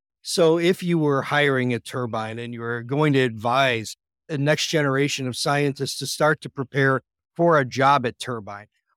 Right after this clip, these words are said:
what kind of classes would you want them to take? Would you want them to be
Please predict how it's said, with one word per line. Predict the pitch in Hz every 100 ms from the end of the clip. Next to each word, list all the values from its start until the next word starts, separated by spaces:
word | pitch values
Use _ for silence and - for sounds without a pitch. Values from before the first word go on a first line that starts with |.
| -
what | 233 -
kind | 233 240 190
of | 127
classes | - 143 151 - 135
would | 135 -
you | 131
want | 127 135
them | 131 117
to | 107
take? | - 160 -
Would | 113
you | 131
want | 143 170
them | 151
to | 127
be | 139